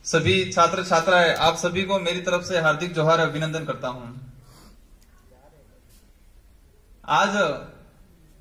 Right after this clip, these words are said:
इस कॉलेज में, मतलब, मेरे विधायक बनने के बाद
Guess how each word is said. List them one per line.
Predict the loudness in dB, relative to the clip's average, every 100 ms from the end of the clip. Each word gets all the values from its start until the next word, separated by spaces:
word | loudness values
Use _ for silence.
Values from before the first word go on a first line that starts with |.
| -20 -20 -20 _ _
इस | -8 -8
कॉलेज | 0 4 4 2
में, | -2 -2 -4 -12 -20 -20 -20 -20 -20 -20 -20 -20 -20 -20 -20 -20 -20 -20 -20 -20 -12
मतलब, | -2 0
मेरे | 0 2 2
विधायक | 2 2 2 2
बनने | 0 0
के | 0 2
बाद | 4 4